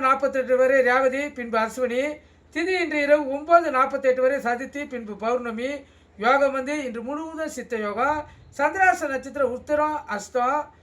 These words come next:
ராசி பார்த்தீங்கன்னா சிம்மம், கன்னி. சந்திராசை பொறுத்து மட்டும் ராசி ஐம்பது சதவீதம் பாதிக்கும், லக்னத்தை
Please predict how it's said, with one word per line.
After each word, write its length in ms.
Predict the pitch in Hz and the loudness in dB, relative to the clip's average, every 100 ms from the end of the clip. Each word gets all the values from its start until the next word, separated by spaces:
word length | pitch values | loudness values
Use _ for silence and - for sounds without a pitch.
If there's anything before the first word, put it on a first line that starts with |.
| _ _ 214 | _ _ 0
ராசி 280 | 262 294 302 | 2 2 -2
பார்த்தீங்கன்னா 400 | 269 262 277 294 320 320 - | -4 -4 -4 -2 -2 -6 -14
சிம்மம், 480 | 247 254 277 294 294 - - | -14 -8 -6 -6 -8 -14 -10
கன்னி. 320 | 202 214 233 277 277 _ _ - | -8 -6 -6 -6 -8 _ _ -4
சந்திராசை 460 | 262 320 339 320 302 | -2 0 0 -2 -2
பொறுத்து 240 | 285 285 | -2 -4
மட்டும் 240 | 285 320 294 | -10 -8 -2
ராசி 260 | 240 269 285 233 | 0 0 -2 -4
ஐம்பது 240 | 254 262 | -4 -6
சதவீதம் 280 | 247 254 269 | -6 -6 -6
பாதிக்கும், 420 | 208 190 214 254 269 - _ _ 190 | -8 -6 -4 -4 -4 -8 _ _ -8
லக்னத்தை 480 | 233 302 262 254 | -6 -6 -6 -4